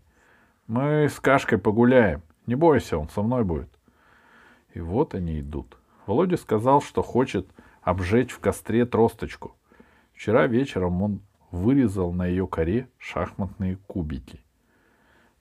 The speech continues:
Пол-, полоски, треугольнички, кольца. На огне все тросточки,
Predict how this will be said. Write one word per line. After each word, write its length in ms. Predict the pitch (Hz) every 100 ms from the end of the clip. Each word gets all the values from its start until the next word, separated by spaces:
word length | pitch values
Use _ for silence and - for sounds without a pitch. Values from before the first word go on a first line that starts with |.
| _
Пол-, 260 | - 92 98 -
полоски, 720 | - 127 104 90 - - 104 _ _
треугольнички, 880 | 101 123 120 101 92 87 80 - -
кольца. 640 | - - 98 90 - - _ _ _ _
На 220 | 101 101
огне 480 | 107 98 107 151 180 _ _
все 300 | - - 123
тросточки, 720 | 123 95 139 - 104 - -